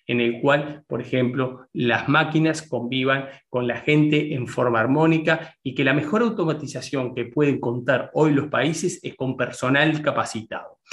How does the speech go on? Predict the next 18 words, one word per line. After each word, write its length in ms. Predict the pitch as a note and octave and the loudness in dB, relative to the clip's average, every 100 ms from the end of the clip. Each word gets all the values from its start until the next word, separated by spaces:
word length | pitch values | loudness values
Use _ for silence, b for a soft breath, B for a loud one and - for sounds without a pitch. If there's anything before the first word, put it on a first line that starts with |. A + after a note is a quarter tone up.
| B B | B B
Veamos 240 | - C4+ A#3 | 2 4 4
un 120 | G#3+ | 4
ejemplo, 640 | D#3+ - C3 A2+ A2+ A2+ - | 2 2 0 0 -6 -8 -2
el 180 | C3 | 0
de 120 | C3+ D#3+ | 4 4
Amazon 460 | E3 E3 E3 D#3 | 4 2 2 2
en 120 | C3+ | 0
sus 260 | - B2+ - | -2 -6 0
fulfillment 600 | D#3 D#3 D#3 C3+ B2 A#2+ | 2 4 4 2 2 -2
centers 580 | A#2 E3 D#3+ E3 D#3 - | 0 2 2 0 -4 -6
o 100 | C#3 | -12
centros 380 | - D3 C#3+ C3+ | -2 -2 0 -2
logísticos 540 | B2 - C3+ C3+ B2 | -4 -8 -6 -6 -4
para 140 | A#2+ B2 | -4 -4
e-commerce 480 | B2 - C3 B2+ - | -4 -2 0 0 -2
cross-border 560 | B2+ B2 D3 D3+ D3+ C#3+ | -6 0 2 2 2 -2
o 120 | A#2 | -2
transfronterizo. 880 | B2+ B2 C3 A#2+ A#2 G#2 - - | -2 -2 -4 -6 -6 -10 -14 -20